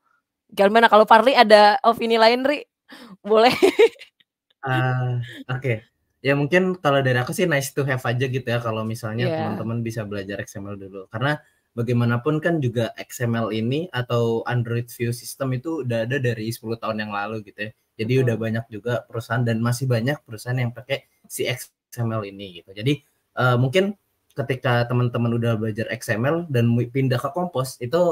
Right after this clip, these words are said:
Speaker 2: nggak akan terlalu sulit gitu untuk pindahnya karena ya environment-nya full bahasa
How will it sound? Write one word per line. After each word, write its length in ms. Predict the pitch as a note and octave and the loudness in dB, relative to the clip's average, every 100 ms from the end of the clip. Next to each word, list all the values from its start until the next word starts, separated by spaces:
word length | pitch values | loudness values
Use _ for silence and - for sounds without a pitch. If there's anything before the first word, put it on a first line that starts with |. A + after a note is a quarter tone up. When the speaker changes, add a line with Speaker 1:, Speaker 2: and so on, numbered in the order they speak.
| B2+ | 0
Speaker 2:
nggak 160 | A2+ A2 | -2 -2
akan 100 | A#2+ A#2 | -4 -4
terlalu 200 | A2 A2 | -4 -6
sulit 260 | A#2 A#2+ B2+ - | -4 -4 -4 -6
gitu 160 | G2+ G2+ | -10 -8
untuk 160 | G#2 - | -10 -10
pindahnya 320 | G#2+ G#2 G#2+ G#2 | -8 -6 -6 -6
karena 320 | G#2 B2 C3+ A#2+ | -4 -2 0 0
ya 160 | G2+ | -2
environment-nya 720 | A2 A2 G#2 G#2 G#2 C3 D3+ | -4 -6 -6 -6 -6 -4 -4
full 240 | - G#2 G2 | -6 -6 -8
bahasa 240 | F#2+ F#2 | -10 -16